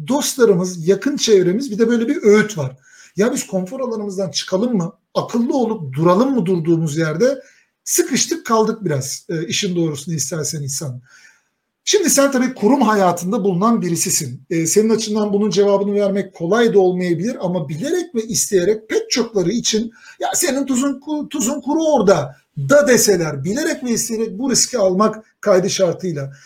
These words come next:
Var mı insanlara bu yönde sağduyuyla, e, paylaşabileceğin fikirlerin?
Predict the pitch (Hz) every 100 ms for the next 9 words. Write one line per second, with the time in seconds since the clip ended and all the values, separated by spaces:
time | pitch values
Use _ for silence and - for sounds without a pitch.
0 | _ _ 143 165 359 415 349 233 190 -
1 | 208 185 175 170 254 247 185 196 - 339
2 | 349 208 208 185 180 202 226 226 - -
3 | 180 175 220 202 - 185 170 151 165 160
4 | 135 - 160 147 127